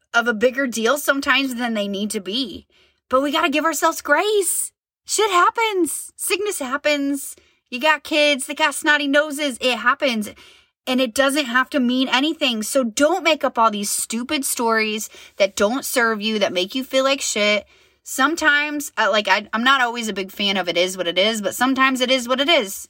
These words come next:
It just simply is what it is, right? So whatever it is that you're working hard toward, whatever it is that you started or you wanna start or you wanna get back to doing,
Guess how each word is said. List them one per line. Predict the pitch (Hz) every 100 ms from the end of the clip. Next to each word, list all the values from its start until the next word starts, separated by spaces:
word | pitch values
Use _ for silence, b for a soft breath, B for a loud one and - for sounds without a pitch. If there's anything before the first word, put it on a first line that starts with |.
| -
It | 190
just | 190 220 - - _
simply | - 190 208 247 240 233 _
is | 202 208 208 -
what | 175 190
it | 180
is, | 160 - - B B
right? | 185 196 254 262 b b
So | - 294
whatever | 269 277 311 415
it | 359
is | 269 247
that | 220
you're | 196
working | 196 196 190
hard | 180 160 165
toward, | - 160 - B B B B -
whatever | 220 262 285 294 302 349
it | 320
is | 311
that | 254 220 -
you | 214 214 202 190
started | - 277 277 277 262
or | 202
you | 202 185
wanna | 262 277
start | - 254 226 220 208
or |
you | 180 180
wanna | 220 262
get | 226 247
back | 202 226 226
to | 240
doing, | 202 208 202 202 196